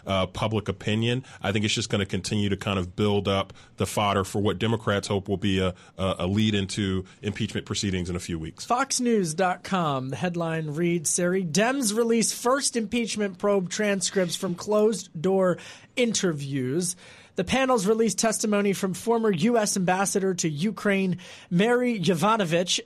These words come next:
Speaker 2: and Michael McKinley, a former senior advisor to Secretary of State Mike Pompeo. Some of the revelations, and I'm, again, I'm not sure I noticed any bombshell ones that would impact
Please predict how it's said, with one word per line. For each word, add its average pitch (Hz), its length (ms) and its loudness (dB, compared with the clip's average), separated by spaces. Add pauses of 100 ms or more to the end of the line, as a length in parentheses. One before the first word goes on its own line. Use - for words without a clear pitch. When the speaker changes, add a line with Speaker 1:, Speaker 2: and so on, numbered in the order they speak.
Speaker 2:
and 190 160 2
Michael 233 380 2
McKinley, 226 720 0
a 135 60 -6
former 190 360 -2
senior 240 440 0
advisor 170 540 2
to 139 100 -4
Secretary 156 600 0
of 123 100 -2
State 156 360 0 (400)
Mike 175 380 0
Pompeo. 151 840 -2
Some 240 240 0
of 285 80 2
the 311 60 2
revelations, 190 880 2 (300)
and 233 120 0
I'm, 269 140 0
again, 277 320 2
I'm 220 100 2
not 233 200 2
sure 262 280 2
I 214 120 4
noticed 202 420 4
any 190 140 0
bombshell 170 760 0
ones 147 400 -2
that 190 180 0
would 180 240 -2
impact 196 640 -2